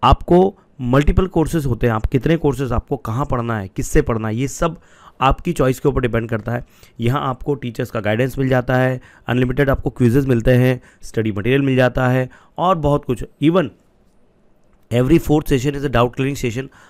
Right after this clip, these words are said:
आप अपने डाउट्स भी यहाँ पर clear कर सकते हैं। दोस्तों, यहाँ अभी एक mega offer चल रहा है। अगर आप twelve months के लिए subscription लेते हैं तो आपको मिलेगा three months का extra subscription, और अगर ट्वेंटी फ़ोर months के लिए subscription लेते हैं तो आपको मिलेगा,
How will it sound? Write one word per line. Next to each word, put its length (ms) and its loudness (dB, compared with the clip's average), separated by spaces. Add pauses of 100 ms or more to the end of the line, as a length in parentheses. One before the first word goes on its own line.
(120)
आप 140 0
अपने 200 -2
डाउट्स 340 0
भी 100 -4
यहाँ 160 -4
पर 100 0
clear 260 -2
कर 120 -8
सकते 300 -8
हैं। 180 -8 (400)
दोस्तों, 400 -2 (300)
यहाँ 220 2
अभी 160 2
एक 80 0
mega 280 4
offer 160 0
चल 180 -2
रहा 160 0
है। 180 -4 (240)
अगर 220 2
आप 160 0
twelve 200 4
months 160 -2
के 80 -2
लिए 80 2
subscription 420 0
लेते 260 0
हैं 220 0 (300)
तो 120 8
आपको 380 2
मिलेगा 380 6 (260)
three 120 6
months 220 -2
का 240 0
extra 320 0
subscription, 640 -2 (280)
और 100 0
अगर 120 2
ट्वेंटी 240 -2
फ़ोर 180 2
months 160 0
के 80 2
लिए 60 4
subscription 440 -2
लेते 220 0
हैं 240 2 (320)
तो 60 2
आपको 280 0
मिलेगा, 480 0